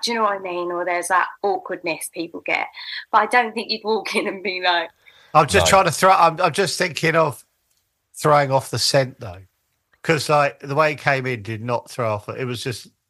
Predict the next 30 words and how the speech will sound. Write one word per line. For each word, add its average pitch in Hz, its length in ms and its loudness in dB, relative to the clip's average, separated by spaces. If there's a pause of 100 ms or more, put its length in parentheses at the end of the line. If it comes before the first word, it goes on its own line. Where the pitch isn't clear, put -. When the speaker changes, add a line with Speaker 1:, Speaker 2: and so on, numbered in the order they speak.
(240)
Speaker 2:
I 127 60 -14
don't 147 160 -2
know, 113 280 -2 (680)
'cause 233 140 2
I 269 80 4
was 254 100 -2
watching, 220 380 0
like, 175 200 6
Anthony. 156 420 0
Is 127 160 0
Anthony 170 260 0
the, 139 120 -8 (160)
the 131 140 2
muscly 123 420 -2
Welsh 117 280 0
guy? - 240 -14
Is 110 160 -2
it? 92 180 -6
No. 127 320 4 (320)
Who's 151 240 0
Ch- - 160 -4 (120)
Speaker 1:
No, 233 200 4
that's 226 260 -4
Andrew. 220 320 4
Speaker 2:
Andrew, 160 380 4
sorry. 113 300 -2 (340)
So - 160 0
Andrew, 185 640 0
when, 165 300 -4
when, 196 400 -4